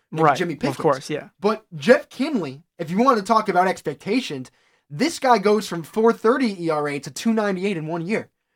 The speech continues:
Speaker 1: He goes from nine appearances to twenty-nine. So obviously,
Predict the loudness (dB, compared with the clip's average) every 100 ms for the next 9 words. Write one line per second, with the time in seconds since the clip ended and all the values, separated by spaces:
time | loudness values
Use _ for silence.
0 | _ _ 0 2 0 -2 0 0 0 -4
1 | _ _ _ -4 0 0 0 -6 -4 -4
2 | -4 -10 -12 -14 -10 -4 -2 0 -2 -4
3 | -8 _ _ _ _ _ _ 2 6 6
4 | 4 -2 -6 -10 -10